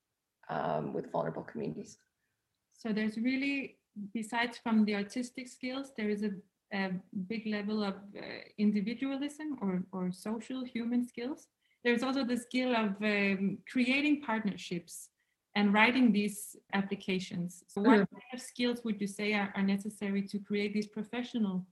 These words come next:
Speaker 2: partnerships?
Speaker 1: I didn't have any of those skills when I first started. Um, and I spent a lot of time failing. And I would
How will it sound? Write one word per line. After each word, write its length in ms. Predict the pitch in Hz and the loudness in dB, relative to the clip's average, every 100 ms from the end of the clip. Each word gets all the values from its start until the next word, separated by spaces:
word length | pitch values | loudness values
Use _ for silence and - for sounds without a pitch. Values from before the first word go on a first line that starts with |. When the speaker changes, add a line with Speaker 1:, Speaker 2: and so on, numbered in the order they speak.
| - | -10
Speaker 2:
partnerships? 760 | 190 190 185 - 185 - - - 190 | -8 -6 -8 -10 -16 -16 -20 -2 6
Speaker 1:
I 80 | 202 | 8
didn't 220 | 247 233 | 8 4
have 320 | 208 233 226 180 | 6 6 8 6
any 160 | 185 | 2
of 100 | 180 | 2
those 240 | 170 165 170 | 2 2 0
skills 500 | - 160 147 - - | 2 2 2 0 -8
when 220 | 202 185 175 | 0 4 6
I 100 | 170 | 4
first 320 | - 180 - | 2 -2 2
started. 420 | - 165 147 - - - - | 4 6 6 0 -10 -4 8
Um, 540 | 196 180 170 170 185 - - - | 12 12 12 10 4 -2 -18 0
and 120 | 180 180 | 8 10
I 80 | |
spent 460 | 190 - 208 196 190 - | 10 8 10 10 8 6
a 60 | |
lot 520 | 175 170 175 180 202 | 6 10 12 12 12
of 120 | 214 214 | 10 4
time 380 | 214 196 185 | 8 10 10
failing. 640 | 175 - 185 190 180 107 120 - _ _ _ - - _ - 190 | 6 10 12 12 12 6 -2 -10 _ _ _ -20 -20 _ 8 12
And 180 | 185 170 | 12 12
I 120 | 196 | 10
would 120 | 190 | 12